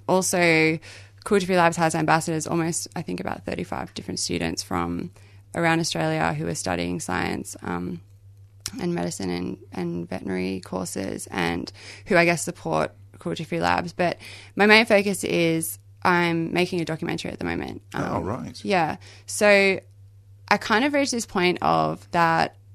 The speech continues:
Speaker 1: the public wasn't aware of what was happening and it really needed to be exposed and people needed to know, I guess, what is happening right now in Australia to all these millions of animals. And then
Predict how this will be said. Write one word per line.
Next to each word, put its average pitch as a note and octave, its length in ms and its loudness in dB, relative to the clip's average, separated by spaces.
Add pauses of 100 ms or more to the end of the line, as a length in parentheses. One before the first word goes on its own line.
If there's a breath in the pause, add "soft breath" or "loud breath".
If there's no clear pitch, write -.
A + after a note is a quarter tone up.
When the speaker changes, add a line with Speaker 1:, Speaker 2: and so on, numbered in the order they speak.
(200)
Speaker 1:
the F#3 100 -2
public G#3 560 -2 (160)
wasn't F3+ 380 0
aware E3 240 0
of D#3+ 80 -2
what D#3+ 120 -4
was E3+ 120 -6
happening E3 520 -4
and E3 160 -2
it - 100 -6
really E3+ 280 2
needed F3+ 280 0
to F3+ 60 -8
be E3 120 -2
exposed D#3 520 -2
and E3+ 140 -2
people E3 260 -4
needed E3+ 300 0
to E3+ 80 -6
know, D#3 480 -4 (1040 loud breath)
I F#3 80 4
guess, F3 500 2
what E3+ 280 0
is F3 120 -2
happening E3+ 360 0
right D#3+ 140 4
now E3 200 2
in D#3+ 80 0
Australia E3 600 2 (100)
to D#3+ 240 -2
all E3 120 -2
these E3+ 220 0
millions E3+ 280 0
of E3+ 80 -4
animals. D#3+ 460 0
And F#3 140 -2
then D#3+ 400 0